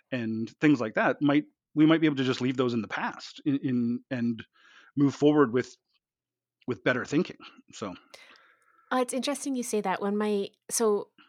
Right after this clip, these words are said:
Speaker 2: on the days my kid goes to daycare, I try to take a walk in the morning 'cause I don't get to do it otherwise and clear my head. And, uh, I was listening to a podcast this morning from C B C, and it was, like,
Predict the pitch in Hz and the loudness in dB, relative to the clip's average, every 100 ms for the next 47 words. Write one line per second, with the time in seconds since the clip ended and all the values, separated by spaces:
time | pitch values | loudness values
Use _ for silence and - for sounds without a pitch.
0 | - 202 202 196 208 247 233 214 - 202 | -6 -4 -2 0 -2 -2 -6 -6 -6 -4
1 | 202 180 180 190 180 170 - 175 175 175 | -4 -6 -8 -8 -8 -8 -6 -6 -4 -8
2 | - 175 170 165 196 - 294 302 311 320 | -8 -8 -6 -2 -2 -2 -6 -4 -4 -6
3 | 339 339 - 185 175 _ _ 185 165 - | -8 -10 -12 -12 -14 _ _ -8 -8 -10
4 | - 175 175 175 170 165 170 165 - - | -8 -4 -4 -2 -4 -4 -6 -14 -16 -8
5 | 202 180 170 160 165 _ - - - - | -6 -6 -6 -8 -10 _ -20 -20 -20 -10
6 | 214 196 185 180 175 175 - - - 190 | -6 -6 -6 -6 -4 -6 -8 -14 -8 -4
7 | 208 202 - 220 - 240 233 - 202 185 | -4 -6 -10 -10 -6 -4 -4 -4 -4 -4
8 | 180 175 - - 180 - - 220 233 214 | -4 -8 -12 -8 -8 -4 -2 -2 -2 -8
9 | 202 196 180 180 185 - 180 180 185 180 | -8 -8 -8 -10 -14 -12 -12 -10 -10 -10
10 | _ _ _ _ _ 214 208 202 190 170 | _ _ _ _ _ -4 -2 -2 -2 -4
11 | - - | -6 -14